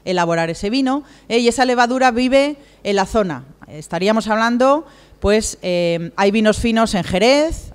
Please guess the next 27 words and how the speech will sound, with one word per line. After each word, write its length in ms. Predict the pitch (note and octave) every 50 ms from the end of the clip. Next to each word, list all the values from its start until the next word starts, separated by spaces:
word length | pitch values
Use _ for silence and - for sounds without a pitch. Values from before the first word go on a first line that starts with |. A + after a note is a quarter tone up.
| -
hay 140 | - F3 F#3
vinos 240 | F#3 F#3+ F#3+ F#3 -
finos 520 | - A3 G#3 F#3+ F3+ E3 D3 - - - -
en, 460 | - E3+ E3+ E3+ E3+ E3 E3 D#3+ D#3 C#3+
en 140 | D3+ E3 E3
el 100 | D#3+ -
Condado 300 | - E3 F3 F#3+ G3+ G#3
de 80 | G#3
Huelva 280 | G3+ G#3 A3 B3+ B3+ C4+
y 60 | B3+
hay 140 | A3+ G#3 G3
vinos 180 | G3 G3 F#3+ -
finos 380 | - G#3+ A3+ B3 B3 - - - - - - _
en 160 | - F#3 F#3+ F3+
Córdoba, 340 | - G#3 G3+ F3+ E3+ D#3+
en 60 | D#3+ E3
Montilla 340 | E3 E3+ D#3+ F#3+ F#3 F3+
Moriles, 440 | E3+ E3+ D#3 D3 D3 B2+ - D3 - -
¿eh? 140 | G#3 B3 - - _ - - - - - - - _ _ _ _ _ _
¿Qué 80 | - D4+
es 80 | D#4 D4+
lo 80 | D#4
que 80 | C#4+ D#4
está 180 | D4+ - D#4+
ocurriendo? 600 | C#4 C4 D4+ D4+ D#4+ D#4 D4+ C4+ A#3 G3 E3+ D#3 -
Este 300 | G#3 B3 C4+ - - D4
vino, 400 | C4+ D4+ D#4 D4+ D#4 D#4+ E4 F#4+